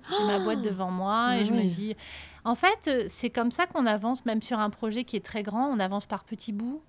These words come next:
Speaker 1: en fait.
Speaker 2: Hmm.
Speaker 1: C'est comme ça que je le prends. Je sais plus qui disait, euh, la seule chose que je sais quand j'arrive dans l'atelier, c'est que là, il y a une petite surépaisseur et après, je sais plus ce qui se passe. C'est-à-dire que la surépaisseur en-,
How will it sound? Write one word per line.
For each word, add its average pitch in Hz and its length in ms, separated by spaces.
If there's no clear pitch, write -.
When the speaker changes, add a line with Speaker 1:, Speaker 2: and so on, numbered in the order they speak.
Speaker 1:
en 190 100
fait. 208 220
Speaker 2:
Hmm. 214 400
Speaker 1:
C'est 214 140
comme 214 160
ça 262 120
que 226 60
je 208 80
le 240 80
prends. 254 340
Je 240 120
sais 214 160
plus 240 160
qui 233 120
disait, 214 440
euh, 180 340
la 196 140
seule 202 180
chose - 200
que 214 140
je - 40
sais 233 120
quand 214 160
j'arrive 185 240
dans 190 120
l'atelier, 190 380
c'est 214 160
que - 160
là, 214 80
il 214 60
y - 20
a 190 40
une 190 120
petite - 340
surépaisseur 202 680
et 185 120
après, 175 200
je 190 100
sais 196 140
plus - 140
ce - 80
qui - 100
se - 80
passe. 254 280
C'est-à-dire 185 220
que 196 120
la 202 140
surépaisseur 214 720
en-, 190 120